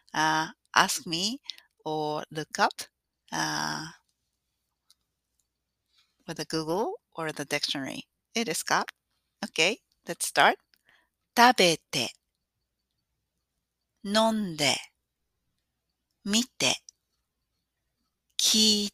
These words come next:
て。話して。書いて。読んで。行って。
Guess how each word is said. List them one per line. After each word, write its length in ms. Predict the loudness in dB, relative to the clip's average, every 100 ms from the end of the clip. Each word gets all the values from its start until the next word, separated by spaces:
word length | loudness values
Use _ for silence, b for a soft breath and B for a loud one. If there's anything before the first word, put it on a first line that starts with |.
| 2
て。 260 | 4 4 _ _ _ _ _ _ _ _ _ _ _ _ _ -12
話 560 | 0 2 2 4 4 6
し 320 | 6 6 2
て。 260 | -6 -6 -12 _ _ _ _ _ _ _ _ _ _ _ _ _ _ _ _ _ _ 6
書 160 | 6
い 120 | 6 0 _
て。 80 | -10 -10 -12 _ _ _ _ _ _ _ _ _ _ _ _ _ _ -2
読 280 | 0 0
ん 280 | -2 -8 -8
で。 180 | -6 -6 -8 _ _ _ _ _ _ _ _ _ _ _ _ _ _ _ -8
行 160 | -8
っ 40 | _ _ _ _ -2
て。 220 | 2 2